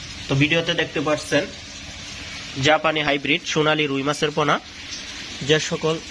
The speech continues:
চাষি ভাইদের এই জাপানি হাইব্রিড সোনালী রুই মাছের পোনা প্রয়োজন, তারা আমাদের স্ক্রিনে দেওয়া নাম্বারে যোগাযোগ করবেন। এগুলোর সাইজ হচ্ছে তিন ইঞ্চি, চার ইঞ্চি সাইজের পোনা। তবে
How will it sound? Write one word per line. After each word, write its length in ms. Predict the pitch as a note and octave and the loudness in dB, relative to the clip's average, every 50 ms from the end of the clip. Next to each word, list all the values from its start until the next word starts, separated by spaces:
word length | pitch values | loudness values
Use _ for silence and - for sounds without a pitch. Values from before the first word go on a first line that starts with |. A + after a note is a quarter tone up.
| - - - | -10 -2 0
চাষি 260 | D#3+ D3+ - - D3+ D3 C#3+ C#3+ | 2 2 4 4 2 2 2 2
ভাইদের 340 | C#3 C3+ C3+ C3 C3 D#3+ A3+ A#3 - - D3 | 2 2 2 2 2 2 2 -2 -2 0 2
এই 80 | C#3+ C#3+ C3+ C#3+ | 2 2 2 2
জাপানি 300 | C#3+ C3+ - D3 C#3+ D3 C#3 | 0 4 4 4 4 4 4
হাইব্রিড 360 | C#3 C3+ C3+ C3 C3+ C#3 - - - - | 2 2 2 2 0 0 0 0 0 0
সোনালী 320 | - D3+ C#3+ D3 D3 C#3+ C#3+ C3 | 2 4 4 4 4 4 2 2
রুই 120 | C3+ C#3 C3+ C#3+ | 2 0 0 0
মাছের 220 | C3+ - C#3 C3+ - | 0 0 -2 0 2
পোনা 160 | D3 C#3 C3 B2+ - | 2 2 2 2 2
প্রয়োজন, 340 | C#3+ C#3 C#3 C3 C3+ D#3 A3+ - - | 2 2 4 2 2 0 0 0 2
তারা 140 | D3 C3 B2+ C3 | 4 4 4 4
আমাদের 220 | C3 C3 C3 C3 C3+ B2+ - | 2 2 2 0 -2 -2 -2
স্ক্রিনে 280 | - C#3+ C3 C3 C3 | -2 0 2 2 2
দেওয়া 140 | C3+ C3+ C3+ | 2 2 2
নাম্বারে 220 | C3 B2+ B2+ C3 C3 B2+ | 2 2 0 0 0 0
যোগাযোগ 280 | C3+ C3+ C#3 C3+ C#3+ C3+ - | 2 0 2 0 -2 0 0
করবেন। 240 | C#3 B2+ B2+ E3+ D#4+ D4+ E3+ D3 | 0 2 2 0 0 0 0 0
এগুলোর 340 | C3+ B2+ C#3 C#3 C#3+ C#3+ C#3 C#3 - - | 2 2 4 4 4 2 2 -2 2 4
সাইজ 200 | C3+ C3+ C#3 C3 C#3+ D3 | 4 4 4 2 -2 -4
হচ্ছে 280 | D3 - - - - C#4 E4+ - - - - - - - - - - - - - - - - - - - | -4 -4 -2 2 2 2 2 0 -6 -12 -14 -12 -12 -12 -12 -10 -10 -10 -10 -10 -10 -10 -10 -8 2 4
তিন 140 | F3+ F3+ F3+ E3 D#3+ | 4 6 6 4 2
ইঞ্চি, 240 | D3+ - - E3 G3 G#3 - - - | 0 0 0 0 0 0 -2 0 2
চার 160 | F#3 E3+ E3+ D#3 D3 | 2 2 2 0 -2
ইঞ্চি 200 | C#3 C3+ - D#3+ D3 - | -4 -2 -2 -2 0 2
সাইজের 320 | C#3+ C3 C#3 C3 D3+ D3 D3 - | 2 2 2 2 0 -2 0 2
পোনা। 240 | - E3 D#3 C3+ D3 G#3 - - - - - | 2 4 4 4 4 2 0 -6 -12 -6 -2
তবে 160 | C#3+ C3+ C#3 | 2 4 4